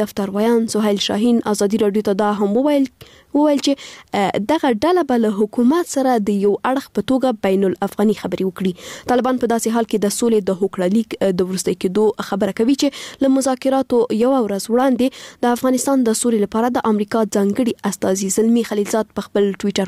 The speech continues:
پاڼه ولیکل چې امریکا د هوکړې لپاره چمتو ده، خو وبه لیدل شي چې طالبان هم چمتو دي که نه. له بل لوري افغان حکومت تر دې مخکې ویلي چې د دغو مذاکراتو له جزئیاتو خبر دي. د افغان حکومت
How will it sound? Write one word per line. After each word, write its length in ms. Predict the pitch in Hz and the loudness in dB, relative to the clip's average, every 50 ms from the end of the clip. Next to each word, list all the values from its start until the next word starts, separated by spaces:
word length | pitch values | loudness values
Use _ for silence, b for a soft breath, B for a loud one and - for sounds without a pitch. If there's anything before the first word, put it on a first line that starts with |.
| - | -2
پاڼه 200 | - 214 214 196 196 220 | 0 2 2 2 2 4
ولیکل 300 | 277 285 285 - 277 254 - | 2 2 2 0 0 0 0
چې 60 | 294 B B B B B B B B - - | -2 B B B B B B B B 0 0
امریکا 340 | 247 247 240 247 - - 277 277 277 | 2 2 0 -2 -2 -2 0 0 0
د 120 | 220 - | 0 -2
هوکړې 480 | 208 208 - - - 269 269 - - 208 196 | -4 -4 -4 -2 -2 -2 -2 0 -2 -2 -2
لپاره 240 | 196 - 226 226 220 208 - - | -2 -2 0 0 0 -2 -2 -2
چمتو 300 | 196 202 202 - 294 277 220 | -2 -2 0 0 0 0 0
ده، 80 | 190 B B B B B B B - | 0 B B B B B B B -2
خو 100 | 214 220 254 | 0 2 2
وبه 140 | 277 294 285 | 2 2 2
لیدل 220 | 269 247 277 269 254 | 2 2 2 0 0
شي 80 | - 254 | 0 -2
چې 240 | - - 233 220 - | 0 0 -2 0 0
طالبان 420 | 220 202 208 196 214 226 233 233 208 | 0 0 0 0 2 2 0 2 2
هم 180 | 226 226 220 202 - - | 0 0 0 0 -2 -4
چمتو 300 | 208 196 196 - - 262 | -6 -6 -6 -2 -2 2
دي 140 | 247 277 269 277 - _ _ - | 2 2 2 0 -4 _ _ -2
که 60 | 202 | 0
نه. 140 | 185 185 175 180 B B B B B B - | 0 0 0 -2 B B B B B B -2
له 80 | 285 | 0
بل 140 | 294 330 311 294 | 2 4 4 4
لوري 160 | 320 311 285 262 | 4 2 2 0
افغان 240 | 240 - - 277 262 240 | -2 -2 -2 -2 -2 -2
حکومت 440 | 226 220 - - 233 240 247 240 - - | -4 -6 -2 0 0 2 0 0 -2 -2
تر 120 | 220 208 202 | -2 -2 -2
دې 240 | - - - 240 240 233 226 | -4 -2 0 2 4 4 4
مخکې 320 | 240 247 - - - 190 202 | 2 2 0 -6 -8 -6 -2
ویلي 260 | 214 262 285 311 277 | 2 2 4 4 2
چې 480 | - - 285 - - - - - - 254 | 2 0 -2 -2 -4 -10 -14 -6 -2 0
د 100 | 262 294 | 0 2
دغو 140 | 285 285 277 | 2 2 2
مذاکراتو 500 | 254 254 233 - - 233 233 - - 220 202 | 2 0 -2 -2 -2 -2 -2 0 0 0 0
له 60 | 196 180 | 0 0
جزئیاتو 400 | 208 190 - 247 247 247 - - - - | -2 -2 0 0 -2 0 -2 -4 -4 -2
خبر 300 | - 233 233 285 302 269 - - | -4 -2 0 2 0 0 0 -2
دي. 60 | 185 175 B B B B B B B 196 | -2 -2 B B B B B B B 2
د 140 | 240 240 247 233 - 226 | 2 2 2 2 0 -2
افغان 240 | 226 - 254 240 220 | -2 -2 -2 -2 -2
حکومت 420 | 220 - 233 233 233 220 - - | -2 0 0 0 0 0 -4 -8